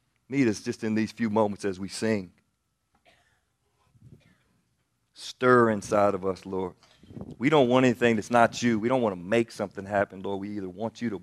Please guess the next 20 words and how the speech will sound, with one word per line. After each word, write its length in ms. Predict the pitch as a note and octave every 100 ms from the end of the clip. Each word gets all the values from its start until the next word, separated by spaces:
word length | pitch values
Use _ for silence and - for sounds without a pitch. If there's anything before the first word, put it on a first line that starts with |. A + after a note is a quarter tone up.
| _
move 380 | G2+ A2+ G2+ E2+
or 60 |
not. 340 | F2+ G#2 G#2 - _ _ _ _ _ _ _ _ _ _ _ _ _ _ -
We 80 | G#2
trust 340 | G#2+ A2 -
you 60 | F#2
with 120 | F2+
that. 300 | G#2+ F#2+ - _ _ _ _ _ _ _ _ _ _ _ _ _ _ _ _ _
Many 220 | A#2+ D3+
of 140 | D3 B2+
us 120 | B2
in 80 | B2+
this 180 | A#2+ A#2+
room, 400 | B2+ B2+ A#2 G#2+ - _ _ _ _ _ _ _ _ _
probably 260 | C3 G#2+ F#2
all 240 | A#2 A2
of 120 | G2
us, 120 | F#2 A2+
have 220 | G2+ -
to 120 | F2+